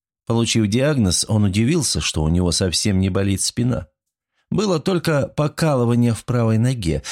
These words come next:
поначалу даже приятное, но с течением недель оно разрослось в крещендо.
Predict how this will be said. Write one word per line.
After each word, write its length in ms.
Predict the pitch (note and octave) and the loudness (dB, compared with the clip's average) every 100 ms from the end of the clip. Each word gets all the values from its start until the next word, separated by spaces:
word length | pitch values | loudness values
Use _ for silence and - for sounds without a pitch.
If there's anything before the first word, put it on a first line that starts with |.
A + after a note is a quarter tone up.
| - | -8
поначалу 500 | G#2+ G#2+ G#2+ A#2+ A2 | -2 -2 0 0 0
даже 300 | G2 G#2+ F#2+ | 2 0 0
приятное, 720 | F#2+ A2 G2+ E3+ F#3 A2 G2 G#2 | 0 0 2 0 -2 0 2 2
но 180 | D3 | 2
с 100 | C3+ | 0
течением 640 | - C#3 D#3 D3 C3+ B2+ B2 | -2 -2 2 2 2 4 4
недель 480 | B2+ A2+ E3 D#3+ - | 2 2 0 0 0
оно 360 | B2 B2+ C3 - | 0 2 0 0
разрослось 760 | A2+ G#2+ G#2+ G#2 - G2 - - | 0 0 0 -2 -2 -2 -2 -6
в 100 | - | -10
крещендо. 640 | - G#2+ - - - - | -4 -4 -4 -6 -8 -12